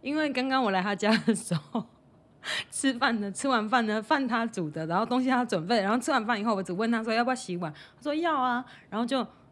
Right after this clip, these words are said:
端去洗碗槽以后，就是洗手，洗，洗手台以后，那个 sink 里面，然后某一个人就开始默默洗起碗来了。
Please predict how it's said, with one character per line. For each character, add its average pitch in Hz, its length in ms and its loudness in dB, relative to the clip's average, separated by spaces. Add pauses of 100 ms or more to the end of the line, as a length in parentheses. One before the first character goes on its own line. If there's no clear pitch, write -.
(140)
端 233 160 2
去 240 140 -4
洗 - 180 -6
碗 190 220 -2
槽 156 240 -4
以 156 120 -6
后， 175 280 -4 (320)
就 269 120 0
是 254 60 2
洗 220 100 0
手， 208 280 2
洗， - 420 -10
洗 - 400 -6
手 202 160 0
台 160 240 -6 (320)
以 180 80 -10
后， 185 300 -2
那 226 160 2
个 196 80 4
sink 180 460 -2
里 151 100 -8
面， 190 240 -4 (320)
然 190 120 -2
后 240 100 0
某 180 260 -2
一 170 60 -2
个 214 140 0
人 190 180 0
就 208 100 -2
开 220 160 0
始 175 100 -6
默 202 140 -4
默 202 180 0
洗 165 180 -4
起 156 180 -4
碗 165 240 -2
来 190 320 -2
了。 185 80 -4